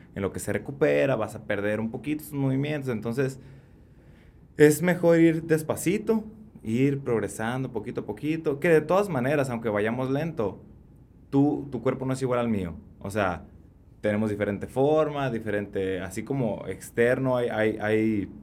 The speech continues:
hay diferencias, eh, bien notorias, también internas, pues, unos podemos tener,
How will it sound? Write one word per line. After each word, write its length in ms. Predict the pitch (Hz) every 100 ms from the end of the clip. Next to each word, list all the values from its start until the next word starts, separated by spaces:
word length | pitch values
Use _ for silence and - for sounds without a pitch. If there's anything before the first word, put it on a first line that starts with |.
| - - - - - - - -
hay 380 | 104 104 110 113
diferencias, 1000 | 107 123 - 104 98 98 120 113 113 -
eh, 220 | 95 92 87
bien 220 | 107 123
notorias, 420 | 123 143 139 107
también 240 | 117 113
internas, 460 | 143 143 139 143 139
pues, 180 | 104 90
unos 280 | 98 127 127
podemos 300 | 104 123 127
tener, 360 | 101 101 104